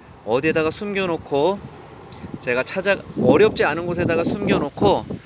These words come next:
찾아가서 받으실 수 있도록 영상으로 알려드리는 방식으로 드리려고 하는데요. 구독자분들께 드리는 선물이죠. 그러니까. 그런데 다른 거는 시험을 보지 않아도 되고,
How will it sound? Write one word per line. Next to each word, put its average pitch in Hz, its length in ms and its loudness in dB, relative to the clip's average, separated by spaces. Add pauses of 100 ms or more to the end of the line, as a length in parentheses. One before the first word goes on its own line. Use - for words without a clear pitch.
(280)
찾아가서 170 840 -2 (280)
받으실 135 400 -4
수 - 140 -8
있도록 139 360 -2
영상으로 139 460 -2
알려드리는 127 560 -2
방식으로 117 580 -4
드리려고 147 420 -2
하는데요. 147 480 0 (880)
구독자분들께 185 920 2
드리는 156 340 -2
선물이죠. 156 680 -2
그러니까. 101 480 -8 (380)
그런데 170 600 2 (260)
다른 170 320 2
거는 170 360 0
시험을 190 360 0
보지 143 240 2
않아도 127 300 0
되고, 127 400 -2